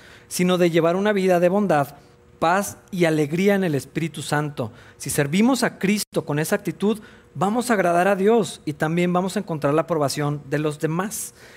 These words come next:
Por lo tanto, hay que procurar que haya armonía en la iglesia y tratar de edificarnos unos a otros". Esto es lo que a Dios le interesa. La fe, la obediencia real, la que viene de amor por Cristo, de comunión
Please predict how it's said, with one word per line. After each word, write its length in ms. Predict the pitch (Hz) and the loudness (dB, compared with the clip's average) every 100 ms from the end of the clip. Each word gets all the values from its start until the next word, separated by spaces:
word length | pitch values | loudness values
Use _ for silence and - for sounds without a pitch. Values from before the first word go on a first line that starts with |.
| - - | -20 -4
Por 160 | 170 190 | 0 2
lo 120 | 208 | 2
tanto, 320 | 226 220 185 | 0 2 0
hay 100 | 175 | 0
que 100 | 190 | -2
procurar 460 | 214 202 180 160 - | -2 0 2 0 0
que 100 | 156 | 0
haya 180 | 165 | 2
armonía 460 | 185 156 143 175 220 | 2 2 0 2 4
en 80 | 247 | 4
la 60 | |
iglesia 600 | 208 175 175 180 196 196 - - | 4 4 2 2 0 0 -8 -10
y 100 | 143 | -6
tratar 400 | 135 143 147 160 | 0 0 0 0
de 80 | 185 | 2
edificarnos 760 | 170 151 - 151 151 175 170 - - - - | 0 -2 -2 -2 0 0 -4 -6 -20 -20 -8
unos 500 | 151 160 160 151 - - _ _ - | -4 -2 -2 -6 -14 -20 _ _ -8
a 120 | 123 | -2
otros". 640 | 127 127 - 107 110 - - - - - _ - - _ - - | 0 -2 -6 -14 -16 -20 -20 -20 -20 -20 _ -20 -20 _ -20 -20
Esto 140 | - | -12
es 40 | 185 | -6
lo 120 | 185 | -2
que 80 | 160 | -2
a 40 | |
Dios 180 | 147 147 | -2 -4
le 100 | 165 | -4
interesa. 720 | 147 135 135 156 160 135 107 - - - _ - | -4 -4 0 0 0 -2 -4 -12 -20 -20 _ -14
La 120 | 120 | -12
fe, 560 | 120 - 190 202 165 139 - | -6 0 2 2 0 -6 -10
la 120 | 110 | -6
obediencia 840 | 143 156 175 208 226 240 214 190 - | -2 0 2 2 2 2 2 0 -2
real, 560 | 156 165 170 196 214 | -2 0 2 2 0
la 100 | 165 | 0
que 100 | 165 | -2
viene 320 | 165 185 214 | 0 0 2
de 100 | 214 | 2
amor 320 | 180 170 202 - | 0 0 -4 -2
por 200 | 208 - | -4 -2
Cristo, 340 | 196 175 190 | -4 -2 -2
de 100 | 170 | -2
comunión 500 | 151 147 156 175 | -2 -4 -2 -2